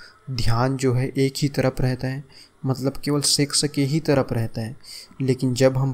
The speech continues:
पढ़ते हैं तो हमारा ध्यान दस जगह पर भटकता है, या फिर हम कोई भी काम करते हैं normally काम, तो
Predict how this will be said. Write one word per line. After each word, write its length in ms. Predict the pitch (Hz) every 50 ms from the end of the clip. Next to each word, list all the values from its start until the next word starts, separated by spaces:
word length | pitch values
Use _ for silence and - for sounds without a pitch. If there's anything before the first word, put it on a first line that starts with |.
| - -
पढ़ते 300 | 113 107 107 - - 139
हैं 280 | 127 120 120 113 120 127
तो 140 | 127 - 135
हमारा 440 | 123 131 127 123 127 139 143 139 - - - - - - 139
ध्यान 440 | 127 117 110 123 131 143 139 123 117
दस 260 | 113 135 143 143 -
जगह 280 | 139 139 135 127 139 139
पर 180 | 143 143 135 123
भटकता 480 | 110 120 - - 110 - - - -
है, 200 | 113 113 123 127 - _ - - _ - - - - - - - - -
या 140 | 139 135
फिर 200 | 135 - - 151
हम 160 | 143 143 143 143
कोई 200 | - 143 139 143
भी 120 | 135 143 143 -
काम 300 | - 127 113 113 135 139
करते 300 | 139 - 135 123 123 -
हैं 80 | 131 131
normally 440 | 123 120 113 110 113 113 117 123 131
काम, 260 | - 123 113 117 139
तो 240 | 151 - 156 156 151